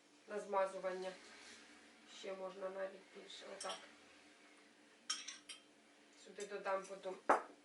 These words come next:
води ще. Так, солі. Думаю, чайну ложку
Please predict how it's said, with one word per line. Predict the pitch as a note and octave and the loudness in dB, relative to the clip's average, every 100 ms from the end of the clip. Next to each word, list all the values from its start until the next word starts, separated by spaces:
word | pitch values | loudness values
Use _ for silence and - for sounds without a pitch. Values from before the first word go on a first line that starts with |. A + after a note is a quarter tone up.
| - - - - - | -12 -12 -20 -20 -12
води | G3+ F#3 - D#4+ | 2 6 6 4
ще. | - A3 - - - - - - - - - - - - - - - - - - - | 2 0 -2 -2 0 0 -2 -8 -20 -20 -20 -20 -20 -20 -18 -16 -16 -16 -20 -6 6
Так, | - - - | 6 6 2
солі. | C5+ A#3 F#3 - - - - - - - - - - - - | 8 8 8 0 -8 -20 -20 -20 -20 -20 -20 -20 -20 -20 -6
Думаю, | A#3+ B3 A3 G3+ - | 4 8 8 6 4
чайну | A#3 A3+ G#3+ G#3 | 8 10 10 6
ложку | G#3 G3+ - | 6 2 -4